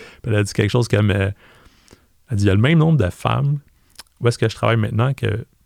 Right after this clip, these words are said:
à la salle des marchés. » Euh, fait qu'il y a à peu près dix femmes aux deux endroits. C'est juste qu'à un endroit, ils sont dix employés, puis à l'autre endroit, ils sont comme deux cents <laughs> employés, tu sais.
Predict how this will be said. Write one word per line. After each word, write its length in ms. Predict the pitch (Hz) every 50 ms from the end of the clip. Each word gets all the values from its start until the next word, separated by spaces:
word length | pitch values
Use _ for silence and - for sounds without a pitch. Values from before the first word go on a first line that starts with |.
| _ _ _ _ _ _ -
à 80 | 113
la 120 | 98 104 -
salle 200 | - 120 120 117
des 60 | 107
marchés. » 500 | 101 98 87 - - - 117 131 143 160 - _ _ _ - - _ _ _ _ _ _ _ _ _ _ -
Euh, 180 | 110 101 95 92
fait 120 | 92 107
qu'il 60 | 95 104
y 20 |
a 20 |
à 40 | 98 98
peu 60 | 98
près 100 | 107 117
dix 220 | 113 110 123 120 -
femmes 160 | 127 131 117
aux 80 | 101
deux 160 | 110 117 113 117
endroits. 240 | 98 95 110 113
C'est 100 | - -
juste 140 | 104 110 -
qu'à 100 | - 110
un 80 | 107 107
endroit, 220 | 104 104 104 113
ils 60 | -
sont 120 | - 110 101
dix 180 | 101 117 - -
employés, 340 | 104 - - 104 98 110 120
puis 100 | - 98
à 40 | 90
l'autre 180 | 104 107 -
endroit, 240 | 98 92 - 107 101
ils 40 | 101
sont 100 | - 113 - -
comme 180 | 101 107 113
deux 160 | 120 131 127
cents 160 | 120 - 139 117 113 -
<laughs> 80 | - -
employés, 320 | 147 - - 139 135 127 - - - 160 180 175 -
tu 80 | 170 -
sais. 180 | - - 143